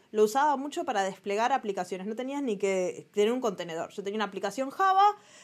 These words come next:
le daba mi paquetito JAR y Elastic Beanstalk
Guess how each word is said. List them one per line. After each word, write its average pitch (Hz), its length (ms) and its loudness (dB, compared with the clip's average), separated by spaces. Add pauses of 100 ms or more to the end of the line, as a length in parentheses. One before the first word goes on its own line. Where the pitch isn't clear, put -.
(160)
le 202 180 2
daba 226 540 6
mi 196 260 -4
paquetito 202 560 -2
JAR 339 400 6 (520)
y 214 500 -2
Elastic 233 380 0
Beanstalk 262 460 -4